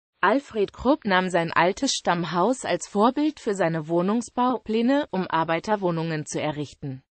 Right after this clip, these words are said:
Nachdem Alfred Krupp achtzehnhundertsiebenundachtzig gestorben war, wurde er noch im alten Stammhaus aufgebahrt.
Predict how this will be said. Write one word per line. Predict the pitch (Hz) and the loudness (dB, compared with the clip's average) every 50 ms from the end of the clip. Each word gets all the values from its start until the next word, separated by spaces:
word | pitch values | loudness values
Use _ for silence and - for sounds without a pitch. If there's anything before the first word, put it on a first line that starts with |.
| _ _ _ _ | _ _ _ _
Nachdem | 226 220 220 226 - - 247 233 226 226 | 2 2 2 2 0 -2 0 2 2 2
Alfred | - 185 190 - - - 196 170 - - | 2 0 -2 -4 -4 -6 -6 -6 -6 -8
Krupp | - - 233 285 311 - - | -6 0 0 0 0 0 -4
achtzehnhundertsiebenundachtzig | 190 180 - - - - 170 185 190 175 170 165 160 - 185 170 165 175 170 135 165 - - 220 - - - - 262 254 - - | -6 -6 -6 -10 -10 -8 -6 -4 -2 -2 -2 -2 -2 -4 -6 -6 -4 -4 -4 -6 -4 -2 0 0 -2 -2 -6 -6 -6 -6 -4 -6
gestorben | - - - - 175 185 185 165 165 151 | -8 -6 -2 2 2 2 2 2 -2 0
war, | 165 156 160 196 240 - | 0 2 2 0 -2 -6
wurde | - 185 190 196 202 202 | -6 0 0 2 4 4
er | 165 190 | 2 2
noch | 190 190 185 - | 2 0 0 0
im | 240 240 - | 0 0 2
alten | - 262 262 - - 233 226 | 2 0 0 0 -2 -4 -4
Stammhaus | - - - 180 170 170 165 160 180 175 214 262 254 - - | -2 0 0 0 0 -2 -4 0 0 2 2 2 0 -2 -2
aufgebahrt. | - 262 247 - - - 170 151 160 147 139 131 - - - - | 0 0 0 -2 -4 -4 -4 -2 -2 -4 -4 -6 -6 -8 -16 -20